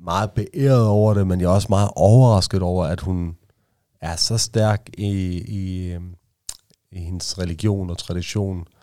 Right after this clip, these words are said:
fordi jeg har ikke været i nærheden af selv, jeg ville ønske, jeg var. Men, så det, det, det, det gør mig, det gør mig rigtig stolt. Meget.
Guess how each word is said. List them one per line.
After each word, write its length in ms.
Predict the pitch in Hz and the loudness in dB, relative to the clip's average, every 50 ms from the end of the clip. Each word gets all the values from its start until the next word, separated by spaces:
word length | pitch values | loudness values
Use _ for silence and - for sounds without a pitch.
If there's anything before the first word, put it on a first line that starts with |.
| _ _ _ _ _ _ _ _ _ _ _ | _ _ _ _ _ _ _ _ _ _ _
fordi 340 | _ - 92 87 87 80 - - _ _ _ | _ -8 -6 -4 -4 -6 -6 -10 _ _ _
jeg 120 | 80 82 | -12 -10
har 100 | 78 78 | -8 -8
ikke 200 | 76 78 85 90 _ _ _ _ _ _ _ _ _ _ _ _ | -8 -8 -8 -10 _ _ _ _ _ _ _ _ _ _ _ _
været 240 | 85 82 80 76 78 | -6 -4 -4 -2 -4
i 40 | 73 | -4
nærheden 400 | 71 73 80 90 90 90 90 85 | -4 -2 -2 0 0 -2 -2 -2
af 160 | 80 82 80 | -4 -4 -4
selv, 320 | - - 90 90 85 85 | -4 -4 -4 -4 -4 -4
jeg 100 | 80 78 | -4 -4
ville 100 | 76 80 | 0 2
ønske, 240 | 107 147 - - - | 2 2 2 0 -2
jeg 100 | 85 71 | -6 -6
var. 240 | 65 62 - - _ _ _ _ _ _ _ _ _ _ _ _ | -6 -10 -10 -14 _ _ _ _ _ _ _ _ _ _ _ _
Men, 180 | - - 78 78 82 _ _ _ _ _ _ _ _ _ _ _ _ _ _ _ _ | -18 -16 -16 -16 -16 _ _ _ _ _ _ _ _ _ _ _ _ _ _ _ _
så 160 | - - 90 | -12 -10 -8
det, 280 | 80 - 87 85 82 80 - - | -6 -6 -4 -6 -6 -6 -8 -6
det, 340 | 87 87 82 78 - _ | -6 -6 -6 -6 -8 _
det, 200 | - 85 82 - | -12 -12 -10 -8
det 80 | 95 85 | -8 -4
gør 200 | - 95 98 90 | -2 0 0 0
mig, 180 | 82 82 85 - | -2 -4 -4 -2
det 80 | 95 | -2
gør 80 | 101 101 | 0 0
mig 100 | 101 90 | 0 0
rigtig 180 | 87 92 92 | 0 -2 -2
stolt. 340 | 82 82 78 78 80 78 - _ _ _ _ _ _ _ | -4 -4 -6 -6 -6 -10 -12 _ _ _ _ _ _ _
Meget. 320 | 76 73 71 80 87 92 | -8 -6 -4 -4 -4 -6